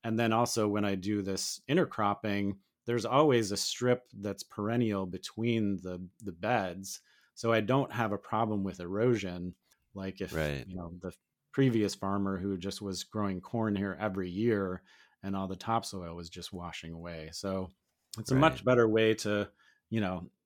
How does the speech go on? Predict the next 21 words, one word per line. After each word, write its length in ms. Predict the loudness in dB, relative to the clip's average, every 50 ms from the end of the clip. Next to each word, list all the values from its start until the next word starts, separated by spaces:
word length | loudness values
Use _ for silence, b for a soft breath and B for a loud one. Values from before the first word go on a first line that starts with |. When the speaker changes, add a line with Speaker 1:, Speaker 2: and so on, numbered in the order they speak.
| _ -6
Speaker 1:
use 380 | 0 6 8 8 8 8 6
our 220 | 4 6 8 8 8
land. 400 | 8 6 6 6 6 4 2 2
I 60 | 0
think 240 | 2 2 2 2 2
the 80 | 0
best 300 | 2 4 4 4 2 2
way 200 | 4 4 6 6 4
to 120 | 2 0
use 320 | -2 0 0 0 0 0 0
our 160 | 0 0 0
land 440 | 0 0 0 0 0 0 -2 -2 -2
is 260 | -2 -4 -4 -4 -4 -2
either 360 | 0 2 2 4 4 2 2
for, 460 | 0 -2 -4 -2 -2 0 -2 -2 -6 -8 _ _ -8
uh, 280 | -6 -4 -4 -6 -8 -10 -14 _ -8
as 160 | -4 -4 -4 -4
pasture 640 | -4 -4 -2 0 0 0 -2 -4 -2 -2 -2 -2
for 180 | -2 -4 -4 -2
livestock 720 | 0 2 2 2 2 0 -2 -4 -4 -2 -2 -2 -4 -6 -10 -18 -20 _ -8
or 460 | -6 -4 -2 0 0 0 -2 -4 -8